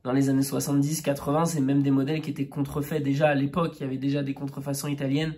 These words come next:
Donc, euh, donc, donc, donc, donc très, très dur de, de, de s'immiscer dans le vintage, et c'est une des raisons pour lesquelles, moi, à part celle-là, j'en ai pas acheté. Enfin, j'ai acheté quelques petites, euh, peut-être que quelques petites lips, et cetera aussi, où il y a pas de,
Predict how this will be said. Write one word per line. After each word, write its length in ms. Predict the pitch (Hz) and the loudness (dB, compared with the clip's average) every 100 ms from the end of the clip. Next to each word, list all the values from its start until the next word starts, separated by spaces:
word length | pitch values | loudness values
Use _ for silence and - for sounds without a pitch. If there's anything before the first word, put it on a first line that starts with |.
| - - - _ _ - - _ | -12 -20 -20 _ _ -20 -20 _
Donc, 260 | 139 139 139 | 0 2 4
euh, 760 | 135 131 123 123 - - - - | 2 2 -2 -4 -6 -8 -10 -4
donc, 340 | 143 139 135 | 2 4 4
donc, 200 | 139 135 | 0 -2
donc, 300 | 147 147 135 | 0 2 2
donc 180 | 139 139 | 2 2
très, 180 | - 156 | 0 -2
très 180 | 151 | 0
dur 180 | 151 156 | 0 0
de, 260 | 143 131 131 | 0 0 0
de, 200 | 131 135 | 0 -2
de 180 | 135 143 | 0 -2
s'immiscer 400 | - 156 143 160 | 0 0 0 0
dans 140 | 147 | 2
le 40 | |
vintage, 340 | 135 135 165 151 | 2 2 0 -2
et 40 | |
c'est 140 | 135 139 | -2 0
une 60 | |
des 80 | 135 | 0
raisons 200 | 143 156 | 0 -2
pour 140 | 143 | -2
lesquelles, 360 | 131 127 147 147 - - - | -4 -4 -6 -8 -14 -20 -8
moi, 200 | 143 156 | 4 6
à 40 | 151 | 6
part 140 | 139 | 4
celle-là, 220 | 147 147 151 | 0 4 4
j'en 160 | 139 | 2
ai 80 | 131 | 0
pas 140 | 156 | 2
acheté. 420 | 147 143 143 143 - _ _ | 2 2 -4 -4 -8 _ _
Enfin, 140 | - 139 | 0 2
j'ai 120 | 131 | 2
acheté 220 | 127 147 | 0 0
quelques 220 | 139 135 | 0 -2
petites, 280 | 135 139 - | -4 -6 -4
euh, 460 | 127 123 127 117 117 - | -4 -2 -4 -6 -8 -8
peut-être 160 | 139 | -8
que 100 | - | -2
quelques 440 | 131 - 139 135 135 | -4 -2 -4 -2 -2
petites 260 | 147 139 | -2 -2
lips, 220 | 165 160 156 | 0 0 0
et 100 | 143 | -2
cetera 420 | 139 143 147 147 | -2 2 4 4
aussi, 240 | 139 175 | 2 0
où 60 | 165 | 2
il 60 | |
y 40 | 135 | 2
a 40 | |
pas 140 | 135 135 | 0 0
de, 200 | 135 | -2